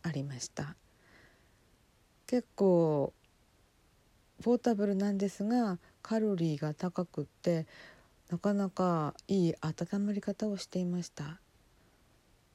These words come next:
ポリタンクも一緒に持ってきていただいて、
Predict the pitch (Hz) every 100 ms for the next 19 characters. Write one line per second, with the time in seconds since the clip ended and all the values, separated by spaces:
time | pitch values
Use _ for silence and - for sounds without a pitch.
0 | _ - 226 240 240 269 269 - 214 196
1 | 180 - 208 202 202 214 - 185 - 185
2 | 175 180 185 180 175 - 254